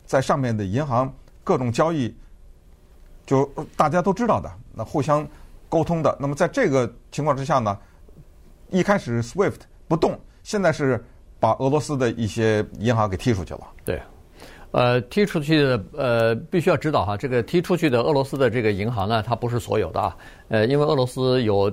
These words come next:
Speaker 2: 至少一半儿以上的银行是swift的这个成员啊，你加入的话，它接纳才是成员。这个swift好像现在一共有一万一千多家，呃，金融机构啊，它是它的这个成员，所以是大概是全球最大的这么一个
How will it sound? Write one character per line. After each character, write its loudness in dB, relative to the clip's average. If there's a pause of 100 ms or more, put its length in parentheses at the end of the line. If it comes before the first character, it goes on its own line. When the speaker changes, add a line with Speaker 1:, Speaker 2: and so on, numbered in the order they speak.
(120)
Speaker 2:
至 -4
少 0
一 -2
半 2
儿 0
以 -4
上 -2
的 -2
银 -4
行 -2
是 -2
swift 0
的 -8 (260)
这 -2
个 0
成 -2
员 0
啊， -6 (140)
你 -4
加 2
入 -4
的 -6
话， 0 (240)
它 0
接 0
纳 0
才 -4
是 -4
成 -6
员。 -4
这 -4
个 -4
swift -2
好 -4
像 -4
现 -2
在 0
一 2
共 -2
有 0 (300)
一 2
万 2
一 0
千 0
多 2
家， 0 (180)
呃， -4
金 -2
融 0
机 -2
构 0
啊， -8
它 -6
是 -8
它 0
的 -2
这 -6
个 0
成 -6
员， -6 (320)
所 0
以 4
是 -4
大 -2
概 -2
是 -2
全 -2
球 0
最 -2
大 2
的 -4
这 -6
么 -4
一 -8
个 -4